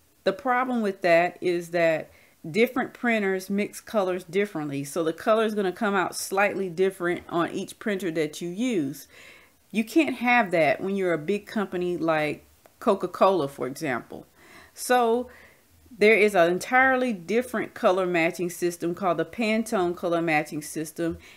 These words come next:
and Pantone colors are already pre-mixed, and then you would put that in your professional printer and print out all of your media so that all of the co-, all of the media comes out the exact same color every single time.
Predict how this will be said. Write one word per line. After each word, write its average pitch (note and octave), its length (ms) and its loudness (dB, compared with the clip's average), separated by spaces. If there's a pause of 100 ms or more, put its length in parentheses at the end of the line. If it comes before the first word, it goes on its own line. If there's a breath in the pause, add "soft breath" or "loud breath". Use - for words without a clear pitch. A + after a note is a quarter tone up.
(160 loud breath)
and E3+ 360 0
Pantone B3 520 0
colors F#3 420 0
are - 200 0
already G3 460 4
pre-mixed, G#3+ 960 -4 (260 soft breath)
and F3 160 0
then F3+ 160 0
you F#3+ 160 -2
would E3+ 180 0
put A3 240 0
that G3+ 320 4
in F#3 220 -2
your F#3 120 -2
professional G3 680 -2
printer G3 640 -4 (260 soft breath)
and F3 220 -2
print A#3 320 0
out F#3+ 240 2 (120)
all G3 480 2
of F#3+ 280 0
your E3+ 360 2
media F3 600 0 (220 loud breath)
so G3 220 0
that F3+ 300 0
all F#3+ 240 4
of G3+ 80 0
the F#3+ 100 -2
co-, - 380 -4 (300)
all A3 240 6
of G3+ 80 -2
the G3 120 0
media F#3+ 380 0
comes F#3 300 -4
out F3 180 2
the E3+ 120 0
exact F#3 440 0
same G3 260 -4
color F3+ 460 0
every F3+ 300 0
single F3 320 -6
time. D3+ 580 -6